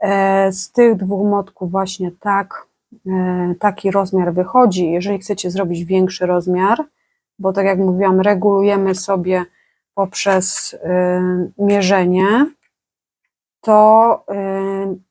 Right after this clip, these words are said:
trzy motki muszą być, czyli ten trzeci motek musi być podzielony na dwa, tak? Bo na większy rozmiar już nie wystarczy.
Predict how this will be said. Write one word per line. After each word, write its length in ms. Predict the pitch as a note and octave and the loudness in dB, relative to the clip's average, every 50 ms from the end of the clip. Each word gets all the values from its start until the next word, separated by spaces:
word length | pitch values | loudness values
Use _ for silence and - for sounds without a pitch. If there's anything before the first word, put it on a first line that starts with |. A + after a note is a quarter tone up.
| _ _ | _ _
trzy 280 | - - - - B3+ A#3+ | -12 -8 -2 2 4 4
motki 360 | A3+ A3 G#3 - - - F#3+ | 6 4 4 0 -2 -6 -4
muszą 300 | F3+ F3+ F3 - - D#3+ | -4 -4 -4 -6 -10 -10
być, 260 | E3 F3 - - - | -10 -12 -12 -14 -14
czyli 220 | - - G#3+ G3+ F#3+ | -8 -4 -4 -4 -2
ten 300 | - G#3 G3+ G3+ G3+ G3 | -2 -2 0 -2 -2 -4
trzeci 400 | - - - A#3+ A#3 - - A3 | -4 -2 0 0 0 0 0 0
motek 260 | A3 G#3+ G#3+ G#3 F#3 | 0 2 0 0 -2
musi 200 | G3 F#3+ - G3 | -2 -2 -2 -2
być 160 | F#3 F#3+ - | -4 -4 -4
podzielony 720 | - - A3 G#3+ F#3+ G#3 G#3 G3 F#3+ G3 G3 G3 G3 G3 F#3+ | -2 0 0 2 2 2 2 2 2 2 2 0 0 0 0
na 260 | F#3 F#3 F#3 F3+ F3+ | 0 2 2 0 0
dwa, 360 | F3 F3+ E3 F3 D#3 - - _ _ _ _ _ _ _ _ _ _ _ _ | -2 -2 0 0 0 0 -2 _ _ _ _ _ _ _ _ _ _ _ _
tak? 360 | - - G#3+ A#3 A3+ - - _ _ _ _ _ _ _ _ _ _ _ _ _ _ _ _ _ _ _ _ _ _ _ _ _ _ _ _ _ _ _ _ _ _ _ _ - | -4 -2 -2 -2 -2 -6 -18 _ _ _ _ _ _ _ _ _ _ _ _ _ _ _ _ _ _ _ _ _ _ _ _ _ _ _ _ _ _ _ _ _ _ _ _ -8
Bo 160 | F#3+ F#3 G3+ | -2 0 2
na 140 | G3+ G3 F#3+ | 4 4 4
większy 500 | F#3 G#3+ G#3 G3 - - G3 G3 G3 F#3 F#3+ | 4 2 2 0 -2 -4 -4 -2 -2 -2 0
rozmiar 400 | F#3 G3+ G3 F#3+ G3+ G3 F#3+ F#3 | 0 -2 0 0 0 0 0 0
już 260 | F#3+ G3 G3 - - | 0 0 -2 -4 -4
nie 180 | G#3 G3 G3 F#3+ | -2 -2 0 0
wystarczy. 840 | F#3 G3 F#3 - - F3 E3 E3 - _ - - - A3 A#3+ B3 | -2 -4 -4 -4 -4 -4 -4 -4 -8 _ -12 -4 -2 -2 -2 -2